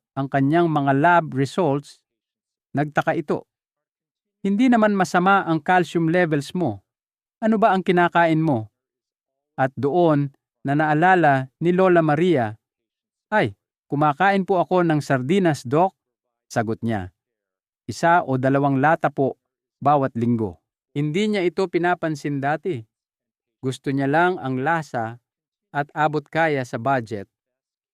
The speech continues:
Pero hindi niya alam ang malambot at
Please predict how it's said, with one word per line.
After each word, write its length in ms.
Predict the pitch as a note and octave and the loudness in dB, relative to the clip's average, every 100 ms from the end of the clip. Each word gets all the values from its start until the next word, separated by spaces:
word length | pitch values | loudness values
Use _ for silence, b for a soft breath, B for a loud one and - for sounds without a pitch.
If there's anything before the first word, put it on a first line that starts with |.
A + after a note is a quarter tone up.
| _ _ _ _ _ - | _ _ _ _ _ -4
Pero 320 | D#3 F3+ E3+ | 0 0 0
hindi 400 | D3+ C#3+ D#3 E3 | 0 0 0 0
niya 160 | D#3 B2 | -2 -2
alam 560 | C3 C#3+ C3 B2+ B2 _ _ _ _ _ _ B2 | -2 0 -2 -6 -10 _ _ _ _ _ _ -10
ang 80 | B2 | -4
malambot 720 | B2 B2 A#2+ A#2+ D#3 F3+ F#3+ _ _ | -2 -2 -4 -2 0 0 -4 _ _
at 160 | B2 | -12